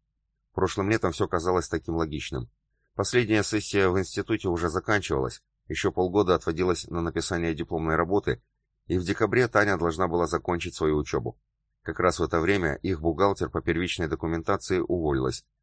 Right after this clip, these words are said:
и Марина рекомендовала свою дочку на её место. Пришлось спрятать свою гордость и обратиться к Максиму, заместителю директора, чтобы он встретился с Таней. Бухгалтерия была в его подчинении.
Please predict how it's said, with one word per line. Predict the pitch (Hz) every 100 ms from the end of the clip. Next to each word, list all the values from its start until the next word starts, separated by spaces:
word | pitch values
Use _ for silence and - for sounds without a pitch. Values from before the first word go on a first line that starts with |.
| _ _
и | 87
Марина | 98 110 117
рекомендовала | 101 - 90 85 90 98 98
свою | - 80
дочку | 76 87 - 80
на |
её | 73 71
место. | 71 67 - 65 _ _ _ _ _ -
Пришлось | 73 - 113
спрятать | - 101 110 101
свою | - 90 80
гордость | 104 92 87 -
и |
обратиться | 78 80 - - 87
к |
Максиму, | 87 - 107 80 58 _ _ -
заместителю | 80 101 113 117 107 95
директора, | 82 98 92 - 65 -
чтобы | - 82 78
он | 95
встретился | - 90 92 87 90
с | 80
Таней. | 78 65 57 - _ _ _ _ _ _ -
Бухгалтерия | 73 80 80 117 113 92
была | 95
в | 87
его | 92 87
подчинении. | 87 - 90 76 62 58